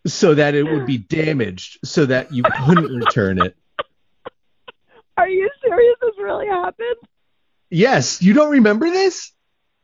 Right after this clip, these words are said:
Speaker 2: Oh my God. How could I forget that? But no, I don't remember it. Did I, did I make you throw it out? What happened?
Speaker 1: No, you just went, "You son of a bitch," and you kept going home. <laughs>
Speaker 2: Well,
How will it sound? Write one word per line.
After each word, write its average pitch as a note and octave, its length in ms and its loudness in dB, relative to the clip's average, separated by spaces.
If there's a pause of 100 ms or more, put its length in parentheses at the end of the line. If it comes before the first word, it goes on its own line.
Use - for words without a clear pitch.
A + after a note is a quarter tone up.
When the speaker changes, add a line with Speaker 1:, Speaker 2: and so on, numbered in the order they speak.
(200)
Speaker 2:
Oh F#4+ 220 0
my A4+ 140 0 (100)
God. G4+ 160 -6
How F4+ 160 -6
could F4+ 200 -4
I C4 180 -4
forget B3+ 560 -8
that? C#4+ 240 -4 (100)
But G3 160 -4 (400)
no, G3+ 320 -4
I F4 120 -4
don't A#3+ 240 0
remember C4+ 420 -8
it. - 100 -6 (220)
Did B3+ 80 -4
I, B3+ 160 -4 (220)
did C4+ 120 -2
I C4 200 -2 (260)
make A3+ 240 -6
you B3 60 -8
throw A3+ 260 -2
it G#3 80 -4
out? G#3 240 -4
What A#3+ 120 -4
happened? B2+ 440 -6 (540)
Speaker 1:
No, E4+ 280 0
you B3 220 0
just C4+ 180 -2
went, C4+ 240 -4
"You C#4 140 -2
son B3+ 300 -6
of D#3+ 80 -6
a C#3 60 -4
bitch," C#3+ 600 -8
and G3 260 -4
you G3+ 120 -2
kept A#3 320 -4
going B3+ 240 2
home. E4 500 0
<laughs> - 40 -20 (2750)
Speaker 2:
Well, - 220 -4